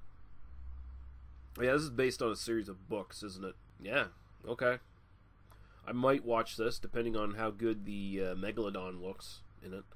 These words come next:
If it's gonna be one of those fucking sci-fi, uh, network specials, then count me out. But this seems like it's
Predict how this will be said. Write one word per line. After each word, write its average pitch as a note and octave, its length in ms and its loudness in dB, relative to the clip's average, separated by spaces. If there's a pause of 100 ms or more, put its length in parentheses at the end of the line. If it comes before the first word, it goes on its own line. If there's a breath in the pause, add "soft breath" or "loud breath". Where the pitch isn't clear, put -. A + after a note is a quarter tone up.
(400 loud breath)
If G#2 100 -2
it's G#2 160 -4
gonna C3 180 2
be A#2+ 120 4
one A#2 160 6
of A2+ 40 6
those G#2 380 0
fucking G2+ 640 0 (560 soft breath)
sci-fi, G#2+ 840 2
uh, F#2+ 440 0 (180)
network G#2+ 400 -2
specials, G2+ 720 0
then F#2 360 -6
count G#2+ 240 -4
me G2+ 140 -2
out. A2+ 160 4 (1160)
But A#2+ 120 2
this A#2+ 140 0
seems A#2 240 -2
like G#2+ 140 4
it's - 240 -8